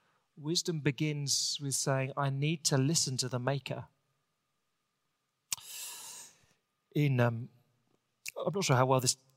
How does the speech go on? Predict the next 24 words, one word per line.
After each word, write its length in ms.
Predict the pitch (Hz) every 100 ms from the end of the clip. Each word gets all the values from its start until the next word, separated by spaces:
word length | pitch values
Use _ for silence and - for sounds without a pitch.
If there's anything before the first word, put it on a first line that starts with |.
| _ _ _ - - -
uh, 220 | 151 127
the 80 | 120
musical 320 | 135 135 127
does 160 | 143 131
it. 80 | 135
Anyway, 240 | 151 143
L-, 120 | 185 190
Oliver 300 | 202 180 156
Twist, 280 | 151 120
back 140 | 165 165
to 80 | 151
Oliver 160 | 135
Twist. 500 | - 147 113 - - - -
You 80 |
know 120 | 175 160
how 160 | 151
Oliver 400 | 139 151 143 131
finally 300 | - 143 135
breaks 300 | 123 131 -
out 180 | 131 127
of 380 | 123 107 - -
the, 800 | 127 120 120 120 117 120 123 120
the 100 | 117
gang? 460 | 123 117 117 117